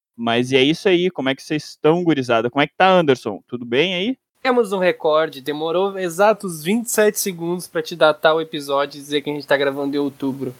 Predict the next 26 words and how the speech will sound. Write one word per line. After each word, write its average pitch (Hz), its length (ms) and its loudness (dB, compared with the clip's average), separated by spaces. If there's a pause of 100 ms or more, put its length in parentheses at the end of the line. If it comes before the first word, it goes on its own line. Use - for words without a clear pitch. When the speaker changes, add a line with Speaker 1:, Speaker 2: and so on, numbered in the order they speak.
(360)
Speaker 2:
E, 151 760 0
cara, 226 240 4
que 202 120 -6
louco, 190 260 -2
eu 170 40 0
tenho 165 140 -6
um 170 40 -8
grupo 180 260 -6
no, 165 920 -4 (180)
que - 60 -12
eu 151 60 -2
tô 151 160 -2
no 156 100 -2
WhatsApp, 151 500 2
que - 120 -12
o 147 40 -8
nome 139 320 -6
é 143 40 -10
Caos 143 260 0
de 147 60 -12
Sempre, 123 400 -8 (120)
só - 140 -16
que 131 140 -8
é 127 120 -4
de - 120 -16
capirotagem. 135 760 0